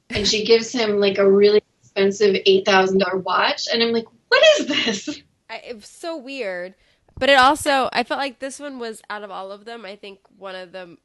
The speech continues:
Speaker 2: more romantic dates.
Speaker 1: It's
Speaker 2: And
Speaker 1: 'cause she's just, like, throwing dollar bills at him.
Speaker 2: And she was like, "I like to treat my man." Uh, and I
Speaker 1: Laura, can we get real for a second?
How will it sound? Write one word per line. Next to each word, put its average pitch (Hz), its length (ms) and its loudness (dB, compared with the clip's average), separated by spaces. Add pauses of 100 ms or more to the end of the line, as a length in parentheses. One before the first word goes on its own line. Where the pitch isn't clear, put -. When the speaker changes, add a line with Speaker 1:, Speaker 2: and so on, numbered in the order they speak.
Speaker 2:
more 190 260 -16
romantic 180 680 -12
dates. 262 520 -12 (540)
Speaker 1:
It's 202 400 0
Speaker 2:
And 185 260 -6 (320)
Speaker 1:
'cause 320 160 -6
she's 320 220 -2
just, - 140 -10
like, 302 200 2
throwing 294 300 -4
dollar 277 340 0
bills 302 360 0
at 208 260 -2
him. 180 520 -12 (100)
Speaker 2:
And 220 120 -10
she 240 140 -8
was 220 140 -6
like, 190 120 -4
"I 220 140 0
like 240 200 -2
to - 120 -12
treat - 300 -6
my 208 180 -4
man." 180 640 -6 (540)
Uh, 202 420 8 (580)
and 254 140 2
I 302 100 6
Speaker 1:
Laura, 285 180 2 (340)
can 302 160 -2
we 381 80 -2
get 392 180 -2
real 226 160 -4
for 285 160 -4
a 294 60 2
second? 294 460 -4